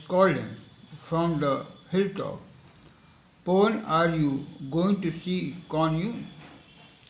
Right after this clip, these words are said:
"Yes," replied Pawan when he saw a large snake appear over the hill. "Would you ask Kuan Yin a question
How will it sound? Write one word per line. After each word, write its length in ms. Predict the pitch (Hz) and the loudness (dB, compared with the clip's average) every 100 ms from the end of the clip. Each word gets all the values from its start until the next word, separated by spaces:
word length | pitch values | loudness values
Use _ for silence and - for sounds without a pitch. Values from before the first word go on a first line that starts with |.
| - _ - 180 | -20 _ -2 2
"Yes," 260 | 208 - - - 151 | 2 0 -8 -8 -4
replied 480 | 151 165 160 160 - | -2 0 0 0 -2
Pawan 320 | 170 170 170 - - 147 147 | 0 2 0 -4 -12 -6 -2
when 100 | 151 | 0
he 40 | 143 - | 0 0
saw 160 | 170 170 151 | 0 2 2
a 80 | 135 139 | 0 0
large 340 | 151 175 175 - | 2 2 0 -8
snake 420 | 160 151 147 - - - - - - - 143 | -6 -4 -4 -6 -16 -20 -20 -20 -20 -6 -4
appear 340 | 143 170 170 165 170 - - | -2 2 2 2 -2 -12 -10
over 320 | 175 151 156 156 135 | -4 0 2 0 0
the 80 | 135 131 - | -4 -4 -4
hill. 180 | 175 165 - - - - - - - - - - - - - - - _ _ _ - - | -2 -2 -6 -14 -20 -20 -20 -20 -20 -20 -20 -20 -20 -20 -20 -20 -20 _ _ _ -20 0
"Would 260 | 165 247 262 | 6 6 6
you 100 | 247 185 | 6 6
ask 340 | 180 - - - | 4 2 -6 -4
Kuan 240 | 214 220 160 | 0 0 0
Yin 260 | 131 131 - - | 0 -2 -6 -10
a 80 | 139 - | -8 0
question 340 | 185 - 202 | 0 0 -2